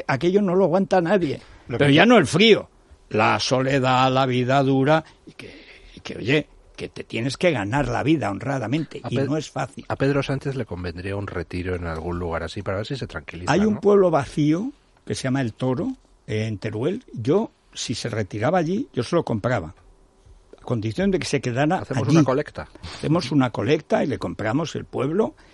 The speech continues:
Speaker 1: En el pueblo, además, te dan dos llaves. Cuando compras un pueblo vacío,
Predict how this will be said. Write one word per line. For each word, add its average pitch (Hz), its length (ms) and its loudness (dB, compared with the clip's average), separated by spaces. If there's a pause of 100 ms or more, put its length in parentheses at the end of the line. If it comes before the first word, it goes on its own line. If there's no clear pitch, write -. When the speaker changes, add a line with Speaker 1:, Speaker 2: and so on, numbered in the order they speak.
Speaker 1:
En 117 100 -2
el 113 80 -2
pueblo, 160 260 2
además, 165 300 0
te 139 160 -4
dan 156 260 0
dos 127 320 0
llaves. - 540 -12
Cuando 101 220 -10
compras 123 340 -4
un 120 120 -6
pueblo 123 260 -4
vacío, 107 440 -8